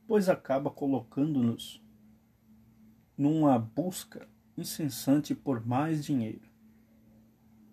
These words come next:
achando que isso nos faria felizes.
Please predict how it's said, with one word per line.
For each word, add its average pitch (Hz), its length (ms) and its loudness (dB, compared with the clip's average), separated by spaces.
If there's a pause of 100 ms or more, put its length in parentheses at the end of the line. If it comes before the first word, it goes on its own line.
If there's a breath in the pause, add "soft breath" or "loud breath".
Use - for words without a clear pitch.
(320)
achando 139 520 0
que 135 360 2 (1400)
isso 190 240 -2
nos 190 200 2
faria 151 360 -2
felizes. 139 800 -2